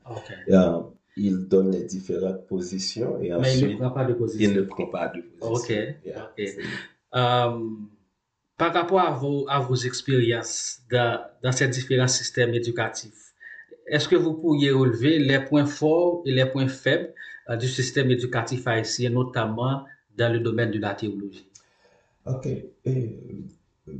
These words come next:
Speaker 2: la première chose, euh, dans le système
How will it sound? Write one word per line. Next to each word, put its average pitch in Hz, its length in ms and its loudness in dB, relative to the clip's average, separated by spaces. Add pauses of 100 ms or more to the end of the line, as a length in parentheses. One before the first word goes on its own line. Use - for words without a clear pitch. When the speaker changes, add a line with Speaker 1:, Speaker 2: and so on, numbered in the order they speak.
(120)
Speaker 2:
la 127 160 -4
première 135 460 8
chose, - 1120 -8 (580)
euh, 101 380 0 (560)
dans 98 240 10
le 95 80 10
système 92 880 0